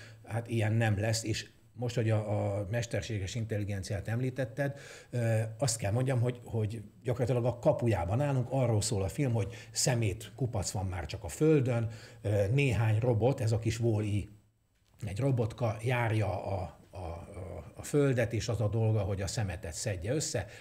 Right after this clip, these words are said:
talál egy picike kis egy darab virágot, erre épül fel a történet, és mutatja az embereket,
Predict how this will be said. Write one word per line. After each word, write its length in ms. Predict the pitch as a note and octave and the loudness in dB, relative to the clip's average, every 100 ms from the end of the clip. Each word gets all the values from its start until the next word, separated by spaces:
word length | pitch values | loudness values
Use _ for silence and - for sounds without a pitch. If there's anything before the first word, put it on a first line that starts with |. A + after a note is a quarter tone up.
| - | -8
talál 300 | B2+ A#2 A2 | 0 2 2
egy 120 | G2 | 0
picike 500 | - C3 G#2+ G#2+ G2+ | -2 -2 -2 -4 -4
kis 240 | - G#2 - | -4 -6 -2
egy 220 | A2+ F#2+ | -2 -2
darab 280 | F2+ D#2 D#2 | -4 -6 -4
virágot, 480 | C#3 A#2+ G#2+ G2 - | -2 0 0 -2 -2
erre 280 | G#2+ G#2+ F#2+ | 0 0 -2
épül 240 | F#2+ F2 | -6 -6
fel 140 | D#2+ D#2+ | -6 -6
a 100 | D#2 | -4
történet, 500 | B2 D#3 D3+ C3 B2 | -2 -2 -2 -2 -2
és 140 | A2 | -2
mutatja 440 | E3+ - A2 - | 0 0 -2 -2
az 140 | A2 A2 | -2 0
embereket, 680 | B2+ A2 G2+ F2 - B2 | 0 0 0 -2 -2 -4